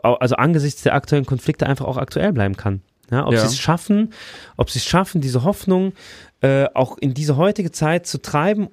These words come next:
Speaker 1: ohne, wie du sagst, ne, ohne jetzt irgendwie so einen plumpen Pazifismus zu vertreiben und sagen, so halt die andere Backe hin, ja,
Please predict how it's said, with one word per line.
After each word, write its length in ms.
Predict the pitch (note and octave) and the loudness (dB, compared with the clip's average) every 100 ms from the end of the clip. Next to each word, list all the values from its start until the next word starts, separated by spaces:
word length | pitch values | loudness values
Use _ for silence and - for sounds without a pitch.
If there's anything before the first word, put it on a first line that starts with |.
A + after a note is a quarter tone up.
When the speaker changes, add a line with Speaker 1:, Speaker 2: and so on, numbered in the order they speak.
| - | 0
Speaker 1:
ohne, 420 | F#3 C#4 C4+ F#3 | 2 2 2 -2
wie 80 | D#3+ | -2
du 120 | G#3 | 0
sagst, 360 | G3 G#3 - E3 | 2 0 0 -2
ne, 160 | F#3 - | 0 2
ohne 220 | F#3 G#3 | 2 2
jetzt 240 | F3+ - | 0 -2
irgendwie 160 | E3+ E3+ | -4 -2
so 100 | D3 | 0
einen 100 | D3 | -2
plumpen 360 | - F#3 G3 D#3+ | 0 0 0 -2
Pazifismus 600 | D3+ - - A3 G#3 - | -4 -4 -6 -2 -4 -4
zu 60 | - | -4
vertreiben 520 | F3 - F3 F3+ F3 | -4 0 0 0 -2
und 80 | C#3+ | -2
sagen, 240 | D3 D3 | 0 0
so 100 | C#3 | -2
halt 200 | C3 C#3+ | -2 -2
die 60 | - | -2
andere 200 | C3+ C3 | -4 -2
Backe 260 | B2 D#3 G3+ | -2 0 0
hin, 260 | G3 C4+ F#3+ | 0 0 0
ja, 300 | B2 D#3+ | 2 2